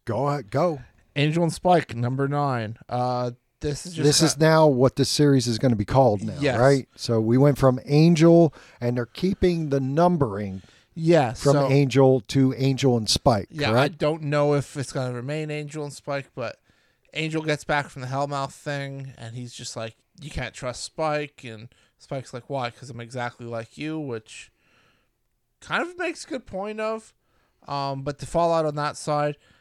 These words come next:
Speaker 2: we see this detective who has kind of a juvenile delinquent that she kind of wor-, wor-, looks out for,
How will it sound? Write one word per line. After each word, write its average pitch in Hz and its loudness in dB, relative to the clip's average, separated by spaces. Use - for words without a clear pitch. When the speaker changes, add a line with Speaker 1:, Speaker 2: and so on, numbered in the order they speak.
Speaker 2:
we 147 -8
see 156 -10
this 151 -8
detective 151 -8
who 135 -12
has 127 -6
kind 131 -10
of 123 -10
a 113 -8
juvenile 143 -6
delinquent 139 -8
that 123 -6
she - -18
kind 131 -4
of 127 -12
wor-, 131 -10
wor-, 135 -12
looks 139 -12
out 139 -6
for, 143 -6